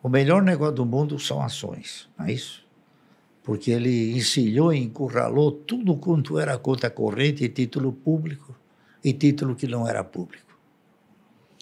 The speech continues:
Então, ele, ele, ele mostrou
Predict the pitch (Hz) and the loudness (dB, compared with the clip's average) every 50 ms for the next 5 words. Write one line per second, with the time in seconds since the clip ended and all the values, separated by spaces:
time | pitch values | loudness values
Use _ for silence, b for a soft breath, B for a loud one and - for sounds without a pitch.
0 | - - - 127 117 - 175 196 202 185 131 98 - - _ _ _ _ _ b | -16 -12 -10 -6 -2 0 2 2 2 2 0 -4 -10 -20 _ _ _ _ _ b
1 | b b b b b b b _ _ - - 135 151 156 160 156 143 - - 123 | b b b b b b b _ _ -4 0 2 2 4 4 2 2 0 0 -2
2 | 139 139 139 139 - 135 139 135 139 135 131 117 113 110 - 110 117 135 131 - | -4 -4 -6 -6 -6 -6 -6 -4 -4 -6 -4 -6 -6 -8 -8 -8 -8 -8 -8 -8
3 | - - 170 180 175 139 101 - | -8 -4 -2 0 2 2 0 -2